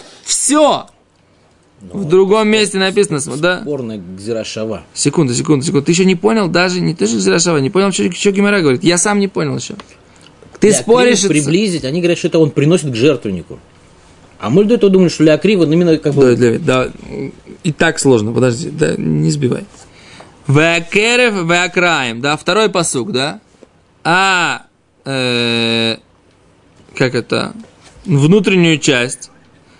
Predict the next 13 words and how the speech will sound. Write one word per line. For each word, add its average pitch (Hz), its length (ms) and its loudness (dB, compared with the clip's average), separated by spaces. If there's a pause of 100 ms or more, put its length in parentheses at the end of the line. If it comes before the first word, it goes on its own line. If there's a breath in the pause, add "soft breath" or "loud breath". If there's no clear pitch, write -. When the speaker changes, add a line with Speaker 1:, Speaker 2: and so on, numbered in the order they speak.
(160 soft breath)
Speaker 1:
Ирхац 175 460 0
бамаем, 139 480 0
про-, 147 220 0
прочи-, 156 440 -4
промоет 170 540 0
водой. 135 420 0
Ваикри 175 720 2
вакуэн 214 460 0
это 185 180 -2
коль. 156 340 0 (240)
И 147 120 -2
все 233 280 0
принесет 214 800 2